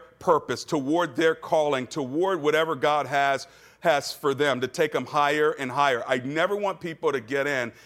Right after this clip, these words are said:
and end up going down. I wanna be a lifter. In Europe, that's what they call 'em. They call 'em a lift. So that's one of my, uh, sort of, uh, brain thoughts when I'm interacting. I just want to be a chief elevation officer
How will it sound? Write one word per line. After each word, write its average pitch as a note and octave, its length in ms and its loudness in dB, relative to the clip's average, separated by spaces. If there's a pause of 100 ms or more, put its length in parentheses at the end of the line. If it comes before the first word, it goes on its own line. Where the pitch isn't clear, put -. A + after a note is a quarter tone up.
and B2+ 140 -4
end C3+ 240 -4
up C3+ 160 -2
going A#2+ 320 -4
down. F#2 320 -8 (680)
I C#3+ 60 4
wanna F3 200 0
be E3+ 140 -2
a D3+ 80 4
lifter. D3 380 0
In B2+ 100 -6
Europe, E3 280 0
that's C#3+ 200 -2
what D3+ 100 -8
they C#3+ 100 -4
call A#2+ 300 -2
'em. G#2 80 -8
They A2 80 -6
call C3+ 240 0
'em B2+ 100 -4
a A2+ 60 -2
lift. A#2 600 -6 (360)
So D#3+ 120 -2
that's E3 240 0
one F#3+ 160 -2
of F#3 80 0
my, E3 320 2 (160)
uh, C3+ 240 2
sort D#3 280 0
of, C3 180 -2 (440)
uh, A#2+ 120 0
brain D#3 580 -2
thoughts D#3+ 720 0
when C#3 240 2
I'm C#3 160 2
interacting. D#3 760 0
I C3+ 160 2
just D3+ 220 -10
want D3 240 -2 (240)
to C#3+ 160 2
be C3+ 240 0
a A#2 60 -2
chief - 420 -6
elevation C#3+ 680 0
officer C3 760 0